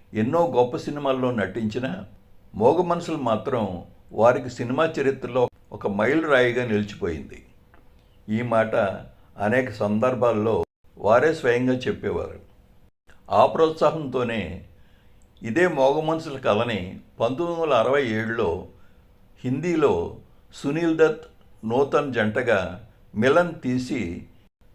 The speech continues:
ఘన విజయం సాధించారు దర్శకుడు ఆదుర్తి సుబ్బారావు గారు. అక్కడ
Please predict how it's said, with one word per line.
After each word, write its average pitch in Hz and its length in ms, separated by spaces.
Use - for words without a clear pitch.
ఘన 120 220
విజయం 151 380
సాధించారు 113 760
దర్శకుడు 110 420
ఆదుర్తి 101 400
సుబ్బారావు 87 540
గారు. - 180
అక్కడ 131 300